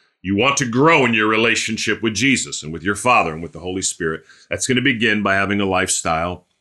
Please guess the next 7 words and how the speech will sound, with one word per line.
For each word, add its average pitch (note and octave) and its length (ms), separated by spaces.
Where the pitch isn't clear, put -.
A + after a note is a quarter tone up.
of F2 140
spending G#2 520
time F#2 440
in F2 80
the F2 80
scriptures, - 840
okay? F2+ 320